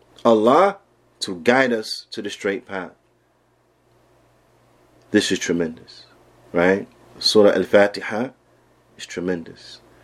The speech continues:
So we have to have an extreme concern for it. Let us go learn it. Let us go read it. Listen, everybody listening, if you don't do nothing else today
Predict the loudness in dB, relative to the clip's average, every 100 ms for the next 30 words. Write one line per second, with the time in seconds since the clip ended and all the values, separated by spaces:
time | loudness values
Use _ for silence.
0 | _ _ -2 2 2 0 -2 -4 -4 -6
1 | -10 -12 -8 -4 -4 -6 -8 -4 -4 -4
2 | -4 -4 -6 -18 _ _ _ _ -16 4
3 | 6 6 4 2 4 2 2 -2 -2 -2
4 | -4 -6 -6 -6 -8 -10 -16 _ _ _
5 | _ _ _ _ 2 2 2 -2 -6 _
6 | -4 -2 0 0 0 -2 -2 -4 -6 -10
7 | _ _ _ _ _ _ _ _ _ -2
8 | 2 6 6 4 0 -2 -2 -2 -2 -2
9 | -2 0 0 -2